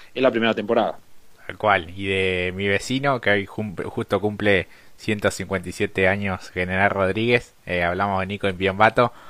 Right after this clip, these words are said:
Speaker 2: también, eh, se perdió la primera fecha porque no habían llegado, eh, a tiempo con, con los trabajos y con el Torino, eh, fue el mejor de la divisional, terminó catorce en la final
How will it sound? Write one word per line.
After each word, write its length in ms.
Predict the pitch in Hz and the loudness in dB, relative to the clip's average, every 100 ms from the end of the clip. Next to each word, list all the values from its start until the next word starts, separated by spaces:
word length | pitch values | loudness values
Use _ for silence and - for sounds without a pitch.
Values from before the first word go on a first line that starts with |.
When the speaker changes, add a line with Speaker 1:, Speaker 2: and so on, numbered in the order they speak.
| - | -12
Speaker 2:
también, 380 | - 101 143 117 | 2 6 8 6
eh, 180 | 107 123 | 4 0
se 160 | - 98 | 0 0
perdió 300 | 98 104 117 | 2 4 4
la 160 | 104 | 4
primera 380 | 104 104 110 107 | 4 -2 4 4
fecha 460 | - 120 - 131 101 | 4 -2 6 4 6
porque 280 | 98 98 | -2 -2
no 80 | 92 | -2
habían 160 | 101 101 | -2 -2
llegado, 500 | - 98 104 101 95 - - - - - 95 | -2 2 2 2 -2 -12 -20 -20 -20 -10 -2
eh, 220 | 90 85 | 0 2
a 120 | 85 | 0
tiempo 360 | 107 107 98 92 | -2 -4 -2 -2
con, 360 | 90 87 82 | -4 -6 -10
con 160 | - 87 | -6 -4
los 100 | 80 | -4
trabajos 580 | 92 98 131 - 127 - | 2 8 8 6 0 -2
y 60 | |
con 160 | 92 92 | -4 -2
el 160 | 92 87 | -2 0
Torino, 500 | 101 117 135 147 - - - - - | 0 0 0 0 -2 -12 -20 -20 -8
eh, 460 | 98 95 90 82 82 | 0 4 4 2 2
fue 140 | 123 | 4
el 80 | 135 | 4
mejor 420 | 117 - 156 101 - | 4 6 6 6 -4
de 160 | 92 92 | -4 0
la 420 | 92 90 87 85 | 4 4 4 0
divisional, 520 | 85 85 - 101 131 | -2 -6 -6 0 0
terminó 420 | 110 98 101 113 - | 0 0 -2 -4 4
catorce 760 | 104 104 131 139 - 151 156 - - - - - | 4 6 2 0 -2 -2 -4 -10 -20 -20 -20 -10
en 200 | 101 95 | -6 2
la 140 | 90 | 2
final 520 | - 98 104 139 170 | 2 -2 4 4 4